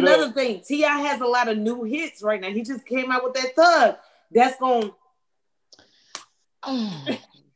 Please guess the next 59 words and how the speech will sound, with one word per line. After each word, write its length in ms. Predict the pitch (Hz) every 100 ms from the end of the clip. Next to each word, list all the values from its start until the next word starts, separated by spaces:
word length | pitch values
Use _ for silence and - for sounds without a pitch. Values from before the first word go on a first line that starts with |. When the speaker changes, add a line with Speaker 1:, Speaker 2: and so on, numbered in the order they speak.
| _ _ _ _ -
Speaker 2:
Yeah, 200 | 135 147
I 40 |
mean, 160 | 190 185
I 80 | 185
think 180 | 190 170
it's 80 |
gonna 120 | 156 147
be 140 | 147
good 320 | 135 143 139
because 300 | 127 135 151
Speaker 1:
I 80 | 131
don't 280 | 339 320 277
remember 300 | 285 311 320
the 60 | 294
Speaker 2:
Jeezy, 80 |
Speaker 1:
last 340 | 311 381 349 -
time 260 | 294 262
Jeezy 320 | 220 269 240 254
came 220 | 277 247
out 160 | 240
with 120 | 226 214
a 40 |
song. 400 | - 247 277 185
Speaker 2:
Hey, 440 | 131 156 147 139 131
that, 260 | 143 151
that 100 | 131
Speaker 1:
What 120 | 269 302
was 40 |
the 60 | 294
Speaker 2:
damn, 80 | 247
Speaker 1:
last 240 | 262 285
Speaker 2:
uh, 80 | 294
Speaker 1:
song 300 | 277 262 269
he 80 | 240
came 220 | 262 240
out 180 | 214 202
with? 100 | 180
Speaker 2:
uh, 80 | 277 - 262 _
Tra-, 100 | - -
Speaker 1:
Even 180 | 277
Speaker 2:
Trap 140 | - -
or 40 |
Die 120 | -
and 140 | - 175
Speaker 1:
featured. 180 | - 156
Speaker 2:
Thug. 280 | 175 175 160 - _ _
Hey, 280 | 135 123 110 _
Trap 240 | 131 143
or 60 | 147
Die 260 | 135 143 147
and 200 | 131 113
Thug 260 | 131 139 127 131
Motivation 540 | 131 127 135 131 131
One 120 | 131
oh 60 | 131
one. 500 | 131 139 143 139 135
That 180 | 120 127 -
shit. 120 |
Speaker 1:
No, 60 | -